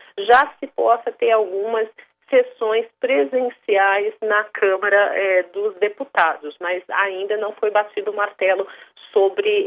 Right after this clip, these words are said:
esse assunto. De qualquer forma, ele entende que agosto, eh, dá sim pra ter, pra se discutir até lá e até meados de agosto ter um texto de reforma tributária, que é a primeira bandeira ali que ele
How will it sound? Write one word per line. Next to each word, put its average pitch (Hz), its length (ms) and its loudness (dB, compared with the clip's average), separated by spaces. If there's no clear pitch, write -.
esse - 200 -6
assunto. 175 600 -4
De 294 240 -2
qualquer 240 340 0
forma, 214 540 2
ele 220 220 -2
entende 185 580 -6
que 220 220 -2
agosto, 208 800 0
eh, 175 240 2
dá 262 260 2
sim 254 280 -4
pra 226 220 0
ter, 180 420 -2
pra 180 140 -4
se - 160 -20
discutir 269 800 -6
até 190 360 -2
lá 175 400 2
e 240 120 -2
até 220 320 0
meados 190 520 -4
de 190 120 -4
agosto 208 500 0
ter 247 200 0
um 269 140 -4
texto 220 540 -2
de 214 260 -4
reforma 208 580 0
tributária, 196 800 -2
que 208 200 0
é 190 180 4
a 196 60 2
primeira 202 460 -2
bandeira 202 600 2
ali 175 200 -6
que - 160 -8
ele 185 300 -6